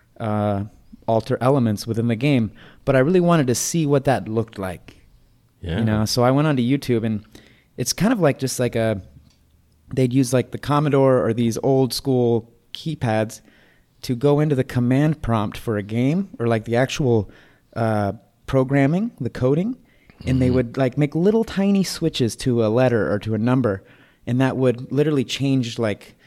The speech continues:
Speaker 1: you could see the game on a separate screen and how it would change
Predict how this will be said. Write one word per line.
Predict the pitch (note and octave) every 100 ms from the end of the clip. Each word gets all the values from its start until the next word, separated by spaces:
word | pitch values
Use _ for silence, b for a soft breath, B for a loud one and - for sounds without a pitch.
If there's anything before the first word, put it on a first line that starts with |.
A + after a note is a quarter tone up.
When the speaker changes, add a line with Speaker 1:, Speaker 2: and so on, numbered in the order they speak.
| b -
Speaker 1:
you | B2
could | A#2+
see | -
the | C3+ A#2+
game | B2 B2+ B2 A2+
on | A#2 A2+
a |
separate | G#2 B2+ - A2
screen | - - C3 A#2
and | G2
how | G#2 C3
it | C3+
would | B2+
change | A2+ C3 A#2 A2+ G#2+